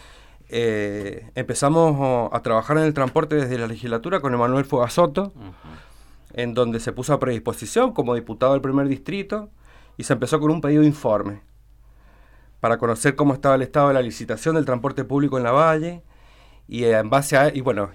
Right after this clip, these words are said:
Speaker 1: y las características que esta tenía, si se cumplía, los organismos de control y demás. Y esto nos llevó a, mm, a empezar a trabajar en un proyecto. Eh, primero con el transporte, después un proyecto político concreto.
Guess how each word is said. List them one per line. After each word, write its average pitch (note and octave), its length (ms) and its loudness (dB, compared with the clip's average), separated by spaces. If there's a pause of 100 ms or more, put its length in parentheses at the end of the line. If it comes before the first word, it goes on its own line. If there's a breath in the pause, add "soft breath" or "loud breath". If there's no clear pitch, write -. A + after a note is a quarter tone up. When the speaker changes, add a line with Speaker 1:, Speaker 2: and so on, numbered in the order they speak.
Speaker 1:
y G#2 100 -10
las G2+ 140 -4
características G#2+ 600 -2
que A#2+ 80 -8
esta A#2+ 180 -6
tenía, C#3+ 600 4
si B2 140 -12
se - 160 -10
cumplía, C3+ 640 2
los A2 140 -2
organismos A#2 400 -2
de A#2 80 -2
control B2+ 400 0
y B2+ 40 -2
demás. D3+ 340 0 (480 soft breath)
Y A2+ 80 -6
esto B2+ 180 -6
nos B2 140 -4
llevó C3 520 0
a, G#2+ 320 4
mm, G2 440 -8 (640 soft breath)
a - 40 -6
empezar D#3 300 0
a D#3+ 60 2
trabajar C#3 320 2
en D3 100 4
un D#3 100 2
proyecto. C3 460 -2 (960 soft breath)
Eh, G2 440 -4
primero C3+ 300 2
con C#3+ 100 6
el D3 80 4
transporte, E3 440 4
después F#3+ 160 0
un D#3 40 -6
proyecto C#3+ 320 0
político A#2+ 540 0
concreto. A2 540 -2